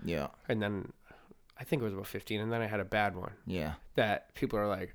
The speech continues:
Speaker 2: "All right, that was," 'cause there
Speaker 1: Yeah.
Speaker 2: was, I didn't have the headphones thing. This broke.
Speaker 1: Oh,
Speaker 2: So when
Speaker 1: okay.
Speaker 2: we were all talking about it, and we got drunk.
Speaker 1: Ah.
Speaker 2: So the people who, you can just hear yourself without the headphones. You, everyone does the same volume.
Speaker 1: Yeah.
Speaker 2: But so the guys were talking really close to the microphone and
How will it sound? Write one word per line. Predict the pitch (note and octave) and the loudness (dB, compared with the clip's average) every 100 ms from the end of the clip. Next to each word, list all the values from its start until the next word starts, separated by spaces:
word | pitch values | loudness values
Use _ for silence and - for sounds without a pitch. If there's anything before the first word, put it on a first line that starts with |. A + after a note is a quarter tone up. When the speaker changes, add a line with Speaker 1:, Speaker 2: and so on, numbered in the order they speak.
| - | -6
Speaker 2:
"All | G2+ | -4
right, | F#2+ G2 - | -2 -4 -2
that | F#2+ | 0
was," | F#2+ F#2+ - | 0 -4 0
'cause | - | 4
there | D3+ | 6
Speaker 1:
Yeah. | D#3+ | 6
Speaker 2:
was, | - - | 4 2
I | B2 | 4
didn't | B2+ B2+ | 4 2
have | A#2 G#2 | 2 2
the | |
headphones | G#2 B2 A2 G2+ - | 2 2 2 0 -2
thing. | F#2+ | -2
This | G2 G#2+ | -2 0
broke. | G#2 A#2+ C#3+ - - | 2 2 0 -10 -10
Speaker 1:
Oh, | E2+ E2 D#2 | -4 -2 0
Speaker 2:
So | E2 | 2
when | A2 | 4
Speaker 1:
okay. | A2 | 4
Speaker 2:
we | A2 | 4
were | A2 | 4
all | |
talking | A2 C3 C3 C3+ | 4 4 4 4
about | C3 | 4
it, | B2 | 2
and | A2 | 0
we | G#2 | -4
got | - - G2+ | -6 -6 -4
drunk. | A2 A2+ A#2 - - - - | 0 2 2 -2 -16 -20 -12
Speaker 1:
Ah. | D#2 C#2 B1+ | -10 -10 -4
Speaker 2:
So | F2+ G2+ | 0 0
the | G2 | 0
people | G#2 B2 A#2 | -2 -2 -2
who, | |
you | G#2 A#2+ | -2 0
can | B2 A#2+ | 0 0
just | A#2 - | -2 0
hear | C3 | 0
yourself | A#2 - G#2 G2+ | 2 2 0 2
without | A2+ C3 | 2 2
the | G#2+ | 6
headphones. | D#3 E3+ C3+ B2 B2+ | 6 6 4 2 0
You, | C3 B2+ - | -4 -6 -4
everyone | C3 B2+ B2+ B2 | 2 2 2 2
does | A#2+ | 0
the | A2 | -2
same | A2 B2 | 0 2
volume. | A#2 C3 C3+ F2+ | 4 4 4 0
Speaker 1:
Yeah. | B2 G2+ F#2 G2+ - | -2 -2 0 -2 0
Speaker 2:
But | A#2+ - | 0 2
so | - | 0
the | G#2 | 0
guys | A2+ A#2+ G#2+ | 2 4 2
were | G2+ | 0
talking | - G#2 - - - | -2 -2 -2 -2 6
really | C3 B2 C3 B2 A2+ | 10 10 10 8 6
close | C#3 C#3 B2+ | 8 8 8
to | - | 6
the | B2+ | 8
microphone | B2+ C3 A#2+ - B2 A#2+ A#2 | 10 10 10 8 8 8 6
and | G#2 F#2+ | 4 -2